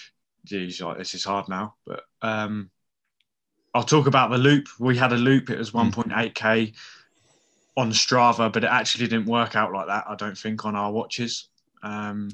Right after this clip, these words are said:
Speaker 2: No, I don't think it did. Like, um,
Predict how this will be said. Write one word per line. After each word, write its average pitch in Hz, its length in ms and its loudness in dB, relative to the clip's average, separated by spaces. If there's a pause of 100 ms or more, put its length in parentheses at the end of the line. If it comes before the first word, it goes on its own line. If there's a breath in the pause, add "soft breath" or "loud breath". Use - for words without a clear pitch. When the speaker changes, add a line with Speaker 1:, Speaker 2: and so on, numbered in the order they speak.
Speaker 2:
No, 127 300 2
I 117 100 6
don't 143 140 2
think 170 120 -2
it 120 160 -6
did. 139 240 4
Like, 104 240 -2 (1400)
um, 101 520 0